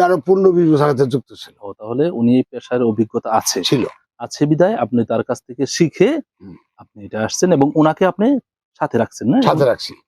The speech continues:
Speaker 2: ও।
Speaker 1: সাথে রাখছি। প্লাস উনি একটা কাজ করতে গেলে আমিও বিভাগের প্রশ্ন করে দেখছি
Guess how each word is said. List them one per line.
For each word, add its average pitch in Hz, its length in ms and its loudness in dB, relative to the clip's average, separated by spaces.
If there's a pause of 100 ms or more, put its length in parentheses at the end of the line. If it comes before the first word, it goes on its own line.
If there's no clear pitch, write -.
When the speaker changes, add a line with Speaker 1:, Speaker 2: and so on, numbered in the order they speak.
(360)
Speaker 2:
ও। - 60 -20
Speaker 1:
সাথে 170 280 0
রাখছি। - 280 0 (440)
প্লাস 220 260 2
উনি 233 200 4
একটা 254 220 4
কাজ 240 240 2
করতে 214 280 2
গেলে 185 260 4 (520)
আমিও 196 240 2
বিভাগের 196 500 4
প্রশ্ন 165 300 2
করে 143 160 2
দেখছি - 320 -2